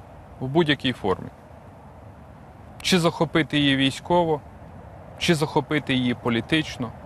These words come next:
чи знищити державу як таку. Чи потрібна зараз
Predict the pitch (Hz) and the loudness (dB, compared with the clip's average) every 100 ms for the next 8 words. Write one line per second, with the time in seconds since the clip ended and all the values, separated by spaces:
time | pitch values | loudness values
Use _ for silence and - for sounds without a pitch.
0 | - - - - - - - - - 165 | -16 -16 -16 -16 -18 -18 -18 -12 0 2
1 | 180 170 - 147 143 131 135 151 131 117 | 4 2 0 -2 0 0 2 2 2 -2
2 | - - - - - - - - - 185 | -4 -10 -10 -14 -16 -18 -18 -2 0 2
3 | 190 - 233 208 196 160 135 196 190 151 | 2 4 2 2 2 2 4 6 6 2
4 | - | -4